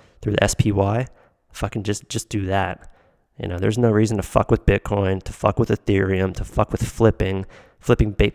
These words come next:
buying rookie baseball cards, trying to flip them for four thousand percent gain in six months. Fuck all that shit. Get your sixty-year mentality. Ideally, you're hearing this, you're in your twenties or thirties, you're in the accumulation phase.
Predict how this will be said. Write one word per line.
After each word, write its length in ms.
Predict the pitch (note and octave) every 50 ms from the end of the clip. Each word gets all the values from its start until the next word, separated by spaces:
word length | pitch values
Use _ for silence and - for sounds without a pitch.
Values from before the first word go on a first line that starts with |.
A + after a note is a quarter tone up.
| -
buying 300 | - G#2+ G#2 G#2 G2+ G2+
rookie 420 | G#2+ G2+ G#2 A2 A#2 A#2+ - - G#2+
baseball 460 | G2+ G#2+ G#2+ G#2+ - - A2 G2 G2
cards, 540 | - - - G2 F#2+ F#2 F#2 G2 - - -
trying 200 | - - A2 G2
to 60 | F#2 -
flip 320 | - - A#2 G#2+ - -
them 180 | - F#2 F#2 F#2+
for 160 | - - G2
four 260 | - - A2 G#2 F#2+
thousand 340 | - G2+ G2 G2+ F#2+ G2 F#2
percent 400 | - G#2 - - F#2+ F#2+ F#2+ F2+
gain 240 | G#2 G2+ G2+ G2+ F#2+
in 100 | F2+ F2
six 300 | - - G2+ F#2+ - -
months. 320 | G2 F#2+ F#2 F2+ - - - - - _ _ _
Fuck 260 | - - A#2 A#2 -
all 120 | A#2 G#2+ G2+
that 180 | G2+ F#2+ -
shit. 380 | - - G#2+ G2 - - G#2+ -
Get 120 | - B2
your 120 | - B2+ B2
sixty-year 640 | - - - - B2 - - B2 A#2 A2 A2+ A#2+
mentality. 720 | A#2 A#2+ G#2 G2+ - A2 G2 G2+ A2 A#2+ A#2+ C3+ C#3+ C#3+ C3+ - - _ _ _ _ _ _ _ _ _ _ _ _ _ _ _ _ - - -
Ideally, 400 | G#2 G2 G2 A2 A2 G#2 A2 A2+
you're 140 | G#2 G#2 F#2+
hearing 280 | G2+ G#2 G#2 G#2+ A2
this, 160 | G#2+ G#2+ - -
you're 120 | A2 G#2
in 40 | G2+
your 100 | G2 F2+
twenties 360 | - - G#2+ G2+ G#2+ G#2+ G2+
or 60 | G2
thirties, 420 | - - G#2+ G2 G2+ A2+ A#2 G#2 G2
you're 140 | G2 G#2 G#2+
in 80 | G#2
the 100 | G#2 F#2+
accumulation 600 | F#2 F2 - A2 G2 F#2+ F#2+ G2 G2 - - G#2+
phase. 480 | G#2 - A#2 A#2 A#2+ B2 B2+ B2 - -